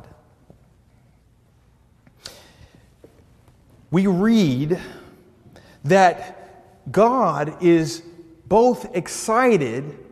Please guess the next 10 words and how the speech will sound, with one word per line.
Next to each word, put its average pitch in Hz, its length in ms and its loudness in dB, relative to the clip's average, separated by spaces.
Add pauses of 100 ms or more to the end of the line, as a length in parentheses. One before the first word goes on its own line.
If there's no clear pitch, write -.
(400)
about 185 580 2
the 170 100 0
salvation 214 1160 0
of 127 240 -4
us - 680 -2 (1200)
in 180 160 -2
terms 202 640 -2
of 170 340 2 (240)
eternal 233 720 -2
salvation 127 1080 -4